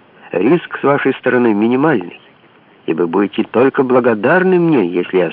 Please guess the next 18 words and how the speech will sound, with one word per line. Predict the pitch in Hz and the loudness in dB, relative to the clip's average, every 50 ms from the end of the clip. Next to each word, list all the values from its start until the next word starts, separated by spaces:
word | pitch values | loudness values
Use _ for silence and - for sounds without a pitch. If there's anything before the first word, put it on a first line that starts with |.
| - - | -4 -4
сам | 127 151 156 | -2 -2 -2
выясню | 135 107 87 98 123 131 117 - - 117 101 | -2 -2 0 0 0 0 -2 -2 -2 -4 -4
все | - - 101 90 | -2 -2 -4 -4
факты | - - 123 151 160 - - 160 | -2 0 -2 -2 -2 -2 -4 -2
в | 151 | -2
этом | - 151 147 143 127 | 0 0 0 -2 0
деле | 123 139 143 135 135 143 - - - - - - - - - | 2 2 2 2 0 -2 -6 -18 -20 -20 -20 -20 -20 -10 -2
и | - 123 | -2 0
дам | 113 104 117 131 131 123 | 0 2 2 2 2 2
вам | 127 123 120 - | 2 2 0 0
ответы | - 110 98 - - 101 127 143 135 120 | -2 -4 -4 -2 -2 -2 0 0 0 -2
на | 110 101 78 | -2 -2 -4
все | - - 110 | -2 -2 -2
вопросы». | 101 98 - - - - - - - - _ _ _ _ _ _ - _ _ - - - - - - - _ _ _ _ _ _ _ _ _ _ _ _ _ _ _ _ _ _ _ _ _ _ _ _ _ _ _ _ _ _ _ _ _ _ _ _ _ _ _ _ | -2 -2 -4 -4 -6 -6 -6 -8 -20 -20 _ _ _ _ _ _ -20 _ _ -20 -20 -20 -20 -20 -20 -20 _ _ _ _ _ _ _ _ _ _ _ _ _ _ _ _ _ _ _ _ _ _ _ _ _ _ _ _ _ _ _ _ _ _ _ _ _ _ _ _
Трое | - 123 135 131 123 | -2 0 2 2 4
мужчин | 117 123 110 - - - 127 117 110 104 | 2 2 0 -2 -2 0 2 2 2 2
разом | 101 98 107 113 107 107 113 104 101 | 2 2 2 2 2 0 0 -2 0
покачали | - 101 98 98 92 - 101 98 98 98 | -2 -2 -4 -4 -4 -2 -2 0 0 0